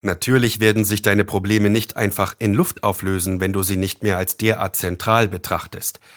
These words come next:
Aber du kannst deine Einstellung zu deinen Problemen ändern und damit einer Lösung viel näher kommen.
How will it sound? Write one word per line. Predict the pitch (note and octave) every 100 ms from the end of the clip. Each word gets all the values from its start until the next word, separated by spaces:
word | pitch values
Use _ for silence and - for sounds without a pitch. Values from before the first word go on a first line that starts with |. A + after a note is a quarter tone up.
| - _
Aber | A2+ D3 F3+ F#3+
du | E3+
kannst | - C3 -
deine | C3+ C#3 D3+
Einstellung | D3 G3+ G#3 - G2 F2
zu | - G2+
deinen | G2 F#2+ F2+
Problemen | G2 G2 G2+ F#2
ändern | G#2+ G2+ G2 F2+ - _ -
und | A#2+ A2
damit | G2+ G#2 G2+
einer | G#2+ F#2+
Lösung | F#2 A2+ B2 A2 A2+
viel | - - F#3 E3
näher | G#2+ F2+ E2
kommen. | - F#2+ D#2